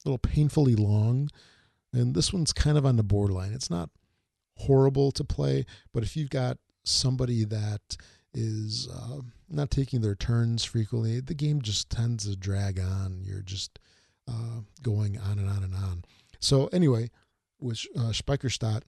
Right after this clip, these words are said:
uh, what you're basically doing is it starts off kind of as an auction game where you're placing meeples,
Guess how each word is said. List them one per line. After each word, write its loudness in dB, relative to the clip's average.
uh, 4
what 2
you're 6
basically 0
doing 4
is 0
it -4
starts -2
off 0
kind 0
of 2
as 2
an 0
auction -2
game 0
where 2
you're 0
placing 0
meeples, 0